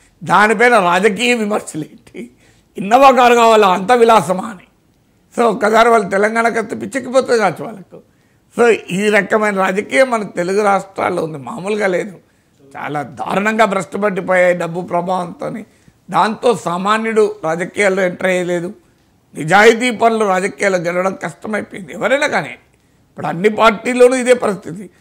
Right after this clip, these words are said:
నువ్వు ఇరవై కోట్లు పెట్టుకోగలవా, యాభై కోట్లు పెట్టుకోగలవా అనే స్థాయికి వచ్చింది. అన్ని డబ్బులు ఖర్చు పెట్టి గెలిచినాక వాళ్ళు డబ్బులు సంపాదించకుండా ఏం చేస్తారండి?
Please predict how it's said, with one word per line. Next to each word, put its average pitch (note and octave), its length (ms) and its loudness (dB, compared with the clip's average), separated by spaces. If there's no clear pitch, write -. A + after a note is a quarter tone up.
నువ్వు G3+ 400 0
ఇరవై F3+ 220 0
కోట్లు A#3 280 0
పెట్టుకోగలవా, F3+ 760 -2
యాభై F#3 240 2
కోట్లు - 260 -2
పెట్టుకోగలవా E3 800 -4
అనే G3+ 220 -2
స్థాయికి B3 440 2
వచ్చింది. D#3+ 400 -8
అన్ని A#3 340 -2
డబ్బులు G3 280 0
ఖర్చు A#3 240 0
పెట్టి G#3+ 220 -2
గెలిచినాక G3 540 -6
వాళ్ళు F#3 180 0
డబ్బులు G3 220 -2
సంపాదించకుండా F3+ 640 -4
ఏం E3 220 -8
చేస్తారండి? G2 500 -16